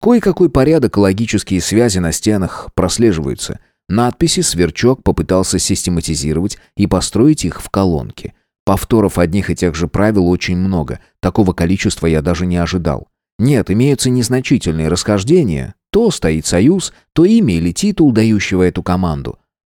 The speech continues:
Достаточно разобрать на примере самый первый пункт, который гласит, что магия дома безоговорочно подчиняется и выполняет приказы и распоряжения главы клана. Итак,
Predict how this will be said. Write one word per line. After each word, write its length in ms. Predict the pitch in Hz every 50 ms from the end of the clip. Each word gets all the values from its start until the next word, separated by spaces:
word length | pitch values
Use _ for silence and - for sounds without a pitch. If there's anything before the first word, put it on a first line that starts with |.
| _ -
Достаточно 600 | 98 95 123 139 - 202 190 - - - 107 101
разобрать 500 | 98 92 107 101 101 123 135 123 - -
на 160 | 104 110 92
примере 500 | - 95 98 95 95 104 131 147 120 92
самый 320 | - - 98 90 92 92
первый 300 | 87 101 92 85 85 92
пункт, 400 | - - 165 170 147 - - - - - _ _
который 300 | - 107 110 170 180 165
гласит, 420 | 127 113 107 98 - - 92 82
что 200 | - - - 95
магия 420 | 90 98 110 147 160 156 175 170 156
дома 360 | 127 110 98 95 95 95 90
безоговорочно 800 | 85 104 98 101 107 101 104 90 87 87 85 85 - - - 85
подчиняется 720 | 78 - 92 - - 104 95 92 92 90 90 87 - - 95
и 40 |
выполняет 540 | 92 92 90 - 92 92 101 113 143 143 -
приказы 560 | - 98 92 - - 87 80 80 76 78 80 - - _ _
и 100 | - 107
распоряжения 640 | 113 120 - - 107 95 92 85 90 120 139 135 127 120
главы 360 | 92 92 90 87 92 117 123
клана. 480 | - - 92 90 80 73 64 53 - - _ _ _
Итак, 460 | - 113 117 - 90 69 - - -